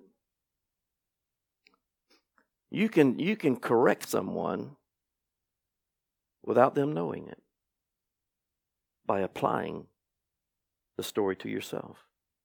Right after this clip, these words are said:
Then they can see the instruction. Just applying it to yourself.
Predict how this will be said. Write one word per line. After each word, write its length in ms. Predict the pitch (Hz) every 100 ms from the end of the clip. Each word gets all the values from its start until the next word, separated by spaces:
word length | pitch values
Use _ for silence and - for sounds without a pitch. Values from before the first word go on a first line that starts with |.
| _ _ _ _ _ _ _ _ _ _ _ _
Then 140 | -
they 120 | 120 92
can 160 | 95
see 260 | - 139 120 - _ _ _ _ _ _ _ _ _
the 100 | -
instruction. 520 | 90 - - - - _ _ _ _ _ _ _ _ _ _ _ _ _ _ _ _ _ _
Just 180 | - -
applying 460 | - - 135 135 127
it 140 | -
to 100 | -
yourself. 400 | 95 - 87 -